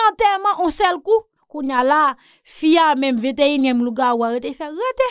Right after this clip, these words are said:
rete, rete. Venteyen moun mouri, on sèl kou, nan katyè a. Madam, madmwazèl, zemesye, eske nou konprann reyalite a? Pwovens lan, donk, s on si bèl reyalite. Ebyen, se pase m t ap pase,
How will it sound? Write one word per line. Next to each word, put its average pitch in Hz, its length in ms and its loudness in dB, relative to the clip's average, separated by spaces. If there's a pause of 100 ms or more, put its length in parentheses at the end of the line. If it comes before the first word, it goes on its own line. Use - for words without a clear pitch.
(120)
rete, 523 340 -2 (160)
rete. 523 300 2 (1700)
Venteyen 427 1120 2
moun 392 220 2 (100)
mouri, 349 320 2
on 349 160 0
sèl 427 560 -4
kou, 359 160 -6
nan 302 160 -2
katyè 247 400 -2
a. 180 60 -10 (420)
Madam, 277 320 4
madmwazèl, 220 480 -4
zemesye, 185 540 -14 (360)
eske 571 360 0
nou 605 180 2
konprann 294 640 2
reyalite 254 640 2
a? 240 160 0
Pwovens 202 480 -10
lan, 269 160 -8 (240)
donk, 254 320 -8
s - 140 -10
on 277 60 -6
si - 240 -8
bèl 226 200 -6
reyalite. 202 640 -12 (320)
Ebyen, 370 320 2 (160)
se - 320 0
pase 359 400 0
m 247 160 -2
t 247 60 4
ap 220 180 -2
pase, 269 380 -6